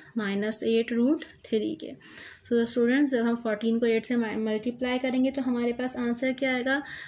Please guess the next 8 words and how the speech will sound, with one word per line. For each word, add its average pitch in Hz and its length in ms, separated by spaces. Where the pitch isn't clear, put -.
माइनस 220 520
वन 226 180
हंड्रेड 208 380
एंड 214 220
ट्वेल्व 226 580
root 202 220
three। - 260
So 226 220